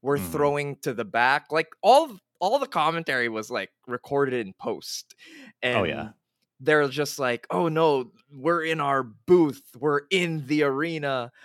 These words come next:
Speaker 1: uh, we're physically there, um,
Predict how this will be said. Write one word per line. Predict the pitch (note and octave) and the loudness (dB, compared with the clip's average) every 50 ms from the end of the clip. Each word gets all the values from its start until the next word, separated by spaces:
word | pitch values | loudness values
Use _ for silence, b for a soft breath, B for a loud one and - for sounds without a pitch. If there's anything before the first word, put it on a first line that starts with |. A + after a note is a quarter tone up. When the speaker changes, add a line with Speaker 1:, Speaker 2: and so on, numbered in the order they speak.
| A#3+ B B - | -20 B B -4
Speaker 1:
uh, | - C#3 C3+ C3 B2+ B2 A#2+ A#2+ A2+ | 0 2 2 2 2 0 0 -2 -2
we're | C#3+ E3+ D3+ | -2 -4 -4
physically | - - - F3 E3 C#3+ D#3+ D#3+ - - D3 C#3+ | -4 -4 -2 -2 -2 0 -2 -6 -4 -2 -4 -2
there, | C3 A#2 C#3 D3+ D3+ D3 C#3 C3+ B2+ A#2+ A#2 B B G#3 G3+ E3+ B _ | 0 0 2 2 2 2 2 0 -2 -4 -6 B B -20 -20 -20 B _
um, | A#2+ B2 B2 A#2+ A#2+ A#2 A#2 A2+ A2+ A#2 A2+ A2 A2+ G#2+ | -4 -2 -2 -2 -2 -2 -4 -6 -8 -14 -16 -18 -18 -20